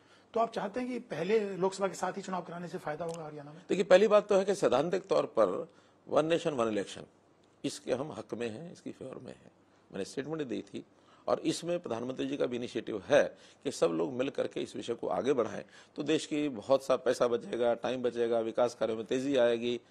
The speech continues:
Speaker 2: और जनता का भी पैसा बचता है। इलेक्शन के सिस्टम में भी लोग जो इलेक्शन में बहुत ज्यादा खर्च करते हैं, और इसके कारण से कहीं ना कहीं भ्रष्टाचार को भी थोड़ा सा बढ़ावा मिलता है, क्योंकि लोग उस पैसे को कहीं ना कहीं पूरा करने की भी चेष्टा करते हैं।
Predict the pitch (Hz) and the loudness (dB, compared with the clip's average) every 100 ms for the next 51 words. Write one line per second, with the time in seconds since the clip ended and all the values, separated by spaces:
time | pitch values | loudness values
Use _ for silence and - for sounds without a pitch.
0 | _ _ _ - 113 117 113 113 110 104 | _ _ _ 0 4 4 4 4 4 2
1 | 151 - 165 165 151 131 135 117 113 - | 2 4 6 6 6 4 6 4 4 4
2 | 117 123 - 110 - - 135 131 123 - | 4 4 2 0 0 -2 -4 -4 -8 -16
3 | _ - 139 139 131 170 156 147 143 127 | _ -6 -2 -2 0 0 0 0 0 2
4 | 131 131 131 117 - _ - 113 123 127 | 2 2 2 0 -6 _ -2 0 0 0
5 | 117 98 143 139 135 131 123 - 117 - | -2 0 2 4 4 2 0 0 0 0
6 | 120 123 113 - _ - 135 - 156 175 | -2 -2 -6 -12 _ 0 0 0 2 2
7 | 175 175 175 - - 196 196 180 160 160 | 4 2 0 -10 0 2 2 4 4 4
8 | 175 165 160 151 165 160 165 160 165 143 | 4 6 6 4 -2 0 -2 -2 0 2
9 | 143 156 147 - - 131 160 139 117 92 | 4 4 0 -2 -4 10 10 10 6 0
10 | 87 82 82 - - - 160 147 160 160 | -2 -4 -6 -14 -12 -2 0 4 4 4
11 | - 151 156 147 143 143 127 139 147 143 | 2 0 2 0 0 -2 -4 -4 0 0
12 | 139 131 127 147 139 131 - 120 107 104 | 0 -6 -4 -4 -2 -2 0 -2 -2 -4
13 | - 92 | -2 -2